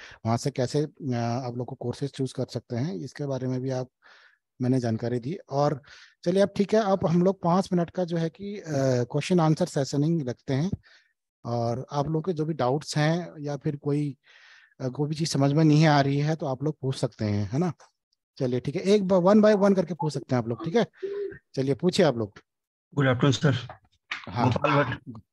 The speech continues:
Speaker 1: हाँ, गोपाल, बताइए।
Speaker 2: सर, ये बीसीए का सिलेबस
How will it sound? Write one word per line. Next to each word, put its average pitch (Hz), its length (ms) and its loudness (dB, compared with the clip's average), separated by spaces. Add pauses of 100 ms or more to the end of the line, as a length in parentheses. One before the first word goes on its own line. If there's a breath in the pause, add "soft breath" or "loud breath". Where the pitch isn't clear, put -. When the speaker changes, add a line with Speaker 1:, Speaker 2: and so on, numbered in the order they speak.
(100)
Speaker 1:
हाँ, 165 440 0
गोपाल, 190 300 4
बताइए। 113 420 -2 (880)
Speaker 2:
सर, 185 300 -2
ये 151 640 4
बीसीए 147 480 4
का 220 100 4
सिलेबस 185 440 4